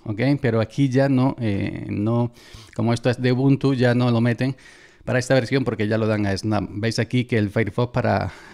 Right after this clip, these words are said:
el último Ubuntu es para la versión veintiuno diez de Ubuntu. Si nos vamos aquí al filtro, no existe Yamis el Ubuntu, así que este P P A no los podemos, eh, quitar de en medio. ¿Qué podemos hacer?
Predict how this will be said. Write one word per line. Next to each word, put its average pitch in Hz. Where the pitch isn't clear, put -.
el 104
último 104
Ubuntu 110
es 120
para 101
la 98
versión 113
veintiuno 107
diez 104
de 107
Ubuntu. 98
Si 107
nos 101
vamos 117
aquí 120
al -
filtro, 123
no 123
existe 120
Yamis 107
el 107
Ubuntu, 101
así 110
que 113
este 110
P 107
P 107
A 110
no 113
los 98
podemos, 107
eh, 92
quitar -
de 107
en 101
medio. 92
¿Qué 151
podemos 160
hacer? 156